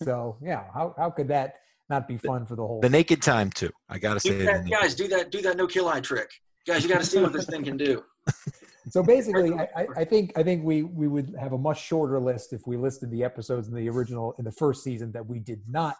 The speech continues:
Speaker 1: enjoy. Uh, that number would probably rival the number of third season episodes that we did, in fact, enjoy.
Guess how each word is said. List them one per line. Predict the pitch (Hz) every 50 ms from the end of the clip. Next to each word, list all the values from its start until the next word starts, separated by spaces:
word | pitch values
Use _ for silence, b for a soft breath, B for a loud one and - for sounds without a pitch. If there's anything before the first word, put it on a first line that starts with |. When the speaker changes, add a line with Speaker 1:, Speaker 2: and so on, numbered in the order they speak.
| -
Speaker 1:
enjoy. | 131 113 110 104 101 120 110 101 98 101 101 104 - _ _ _ _ _ - 113
Uh, | 110 107 107 107 113 - _ -
that | 120 147 147 151 147 147
number | 143 143 135 135 139 135
would | 127 135 123 -
probably | 147 135 123 131 131 123
rival | 107 117 131 131 131 135 127 117 131 127 127 139 135 120
the | 123 127
number | 123 131 127 127 120 127 127 135
of | - 120 110 _ -
third | 196 208 202 160 143
season | - 151 139 120 135 127
episodes | 127 127 - - 117 - - 123 120 120 117 104 110
that | 123 123 117
we | 120 120 117 110 107
did, | 104 165 160 131 113 - - _ _ _ _ _ _
in | - 135 123
fact, | 110 - 123 107 104 - -
enjoy. | 107 98 98 98 107